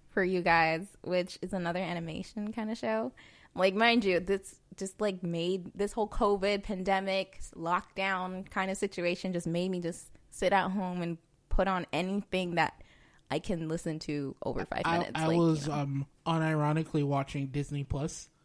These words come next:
Speaker 1: Yeah.
Speaker 2: this morning, so I'm not saying a word.
Speaker 1: And, well, exactly. We're just all, like, we'll all be watching some throwback shows that we used to watch that we don't watch anymore, and other new stuff that we're like, "I would have never turned this on if it wasn't for covid." So, and this is one of them, which is the DreamWorks show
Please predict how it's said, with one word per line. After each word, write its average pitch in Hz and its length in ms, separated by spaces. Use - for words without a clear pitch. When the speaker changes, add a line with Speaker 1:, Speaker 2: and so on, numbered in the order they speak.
Speaker 1:
Yeah. 190 220
Speaker 2:
this 165 100
morning, 165 460
so 143 300
I'm 156 200
not 165 240
saying 156 240
a 135 60
word. 135 340
Speaker 1:
And, 285 240
well, 349 180
exactly. 320 600
We're 277 120
just 339 180
all, 339 320
like, 320 300
we'll 285 160
all 302 180
be 359 140
watching 285 380
some 233 240
throwback 302 580
shows 302 380
that 269 120
we 254 100
used 269 280
to 294 80
watch 262 400
that 185 100
we 170 80
don't 254 240
watch 269 240
anymore, 262 420
and 240 420
other 262 200
new 262 200
stuff 254 300
that 226 120
we're 226 120
like, 214 220
"I 214 120
would 202 120
have 190 120
never 196 320
turned 190 280
this 180 140
on 175 160
if - 100
it - 80
wasn't 160 240
for 151 80
covid." 151 480
So, 185 180
and 202 200
this - 160
is 262 120
one 208 200
of 190 140
them, 160 340
which 196 180
is 208 100
the 208 120
DreamWorks 220 560
show 185 460